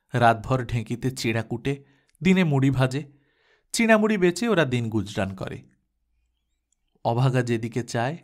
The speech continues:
সাগর শুকিয়া যায়", এরকম একটা কথা আছে। দুর্ভাগ্য ওদের। সবে ভরা কলসি কাখে আর্দ্র বস্ত্রে নদীর ভাঙন্তি ভেঙে উপরে উঠে বাড়ির পথ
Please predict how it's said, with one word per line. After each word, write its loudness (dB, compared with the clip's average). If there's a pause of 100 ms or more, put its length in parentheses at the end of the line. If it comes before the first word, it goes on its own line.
(180)
সাগর -4
শুকিয়া -4
যায়", -4 (440)
এরকম 0
একটা -6
কথা -4
আছে। -10 (800)
দুর্ভাগ্য 0
ওদের। -4 (640)
সবে 2
ভরা 0
কলসি -2
কাখে -4 (220)
আর্দ্র 2
বস্ত্রে -2
নদীর 2
ভাঙন্তি 0
ভেঙে -4 (560)
উপরে 4
উঠে 2
বাড়ির 2
পথ 0